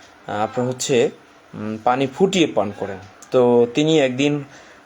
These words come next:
আহ, এক জায়গায় যাচ্ছিলেন, তো যাওয়ার পথে, উম, এই সেন্নান, আহ, হঠাৎ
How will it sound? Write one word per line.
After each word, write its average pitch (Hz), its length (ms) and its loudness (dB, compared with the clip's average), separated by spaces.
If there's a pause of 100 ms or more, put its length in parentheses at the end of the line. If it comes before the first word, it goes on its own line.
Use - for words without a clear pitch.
আহ, 117 280 -2
এক 117 100 -2
জায়গায় 131 240 2
যাচ্ছিলেন, 139 640 0 (200)
তো 120 140 2
যাওয়ার 120 320 2
পথে, 139 420 0 (720)
উম, 117 160 -6
এই 120 120 0
সেন্নান, 131 540 0
আহ, 107 880 -8
হঠাৎ 127 160 -2